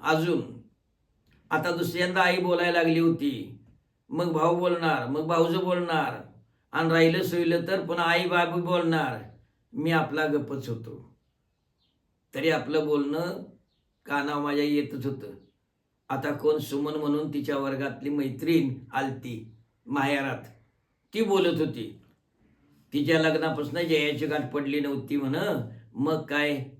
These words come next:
म्या म्हटलं, "आता हे पान काय लवकर सपत नाही. तुझं कसं ग, माझं कसं ग, मालक काय करत्यात, कुठं नोकरी करत्यात, मुलं केवढी आहेत, कशी आहेत, शाळेला जात्यात का?"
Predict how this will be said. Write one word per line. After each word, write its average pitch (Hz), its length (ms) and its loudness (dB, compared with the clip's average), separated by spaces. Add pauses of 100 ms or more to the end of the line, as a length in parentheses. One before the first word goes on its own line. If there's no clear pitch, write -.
(560)
म्या 151 220 0
म्हटलं, 147 340 -2
"आता 143 160 -2
हे 143 200 4
पान 143 380 -2
काय 139 180 -2
लवकर 135 420 -2
सपत 123 520 -8
नाही. 139 320 -4 (580)
तुझं 147 280 2
कसं 147 320 -2
ग, 147 280 2
माझं 143 340 -4
कसं 135 380 -6
ग, 139 260 -2 (260)
मालक 147 460 -2
काय 143 180 -2
करत्यात, 135 460 -4 (120)
कुठं 147 280 0
नोकरी 147 300 -2
करत्यात, 139 680 -6 (1200)
मुलं 165 340 4
केवढी 156 340 2
आहेत, 131 400 -2 (580)
कशी 156 280 -2
आहेत, 135 340 0
शाळेला 151 500 0
जात्यात 131 340 -4
का?" 127 560 -6